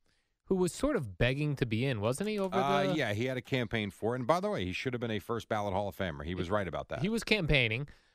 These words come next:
Speaker 1: Uh, now he says he's not gonna go to the ceremony.
Speaker 2: Good.
Speaker 1: The Pro Football Hall of Fame is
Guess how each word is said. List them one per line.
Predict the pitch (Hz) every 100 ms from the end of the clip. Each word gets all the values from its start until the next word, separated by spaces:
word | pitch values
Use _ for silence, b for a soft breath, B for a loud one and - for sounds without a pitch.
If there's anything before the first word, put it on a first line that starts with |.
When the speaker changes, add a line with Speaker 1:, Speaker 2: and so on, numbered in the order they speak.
| b
Speaker 1:
Uh, | 135 135
now | 139 196 233
he | 180 180
says | 180 165 -
he's | 151 120
not | 143 156 156
gonna | 143 135
go | 117 135 131 127
to | - 123
the | 107
ceremony. | - 165 151 98 90 78 76
Speaker 2:
Good. | - 214 107 - _ _ _ _ _
Speaker 1:
The | 113 107
Pro | 143 139
Football | - 190 175 120
Hall | 113 104
of | -
Fame | 175 127
is | 113